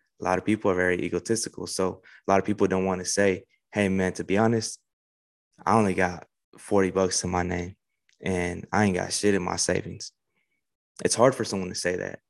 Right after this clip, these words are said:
you know, 'cause everyone's put out an image like they're doing okay, especially financially. But with us, given the type of connection that we have and bond that we have, we're able to be out, open and honest with one another. I'll literally pull out my phone and show them my bank account. "Hey, man, this is how much I got right now.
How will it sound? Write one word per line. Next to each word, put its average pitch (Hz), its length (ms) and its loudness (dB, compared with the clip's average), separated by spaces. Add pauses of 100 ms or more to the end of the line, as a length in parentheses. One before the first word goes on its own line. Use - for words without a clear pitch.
(100)
you 98 80 -6
know, 95 120 -2
'cause - 160 -6
everyone's 107 400 2
put 101 180 -4
out 98 120 2
an 90 100 -4
image 98 260 -2
like 87 280 -4
they're 87 120 -4
doing 98 260 -2
okay, 92 420 -4 (260)
especially 127 280 4
financially. 95 640 -4 (1120)
But 104 140 2
with 92 220 2
us, 107 200 4
given 95 280 0
the 90 280 -4
type - 260 -4
of 90 180 -6
connection 92 420 -4
that 90 100 -4
we 90 100 -8
have 92 280 -2
and 90 140 -8
bond 92 280 -2
that 90 80 -2
we 92 120 -4
have, 101 320 0 (460)
we're 98 160 4
able 98 240 2
to 92 120 -8
be 92 260 -4 (140)
out, - 320 -2
open 107 360 4
and 90 260 -6
honest 98 360 0
with 90 100 -10
one 92 200 -4
another. 90 320 -6 (320)
I'll 107 160 6
literally 104 260 4
pull 98 180 0
out 95 120 2
my 92 120 -6
phone 95 240 -2
and 90 100 -6
show 95 180 2
them 92 120 0
my 90 120 -6
bank 92 240 -2
account. 90 280 -4
"Hey, 92 180 0
man, 92 220 -2
this 95 120 -2
is - 80 -4
how 98 80 -4
much 98 220 -4
I 90 100 -8
got 104 280 0
right 101 120 -2
now. 113 220 -2